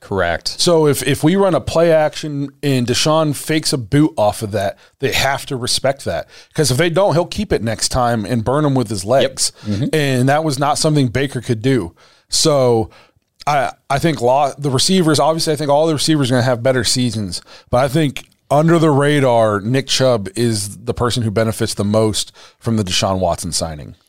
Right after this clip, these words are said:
Speaker 1: Yeah, Nick Chubb, and honestly, just the running backs in general, 'cause I think Kareem Hunt could have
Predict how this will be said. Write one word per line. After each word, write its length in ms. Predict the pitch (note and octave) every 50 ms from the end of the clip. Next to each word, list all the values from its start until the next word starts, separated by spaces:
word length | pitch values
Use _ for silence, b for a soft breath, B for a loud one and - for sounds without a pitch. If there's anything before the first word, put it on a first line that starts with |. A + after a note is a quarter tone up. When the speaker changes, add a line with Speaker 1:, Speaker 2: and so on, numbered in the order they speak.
| _ -
Speaker 1:
Yeah, 260 | G#2 A2 A2+ G#2+ F#2+ G2
Nick 220 | A2 B2+ C#3 C3+
Chubb, 240 | - B2+ C#3 C#3+ C3
and 100 | A#2 - -
honestly, 420 | A2 C3+ E3+ F3 - - A2 G2+
just 220 | F#2+ A2 A2 -
the 100 | - G2+
running 240 | F#2+ G#2 G#2 G#2 G2
backs 220 | G2+ G2 F#2 - G2
in 80 | F2+
general, 240 | F2 G2 G#2 G2+ F2
'cause 80 | D#2+ F#2+
I 80 | G#2+
think 180 | A#2+ C3 G2 -
Kareem 220 | - A2+ G#2+ F#2
Hunt 240 | - - A#2+ - -
could 100 | - F#2+
have 340 | F#2 F#2+ F#2+ F2+ E2 -